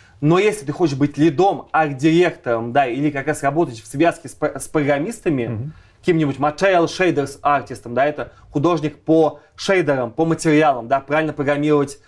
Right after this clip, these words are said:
Speaker 1: вместе с программистами, да, кожу, материалы, там, металл.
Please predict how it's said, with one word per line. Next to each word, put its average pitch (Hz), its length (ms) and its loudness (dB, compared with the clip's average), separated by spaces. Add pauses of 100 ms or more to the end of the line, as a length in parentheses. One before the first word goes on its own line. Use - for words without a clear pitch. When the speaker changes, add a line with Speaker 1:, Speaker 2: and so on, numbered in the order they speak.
(160)
Speaker 1:
вместе 143 420 0
с - 60 -10
программистами, 151 680 0
да, 147 240 2 (320)
кожу, 156 400 2
материалы, 156 600 2
там, 131 200 -2
металл. 147 500 0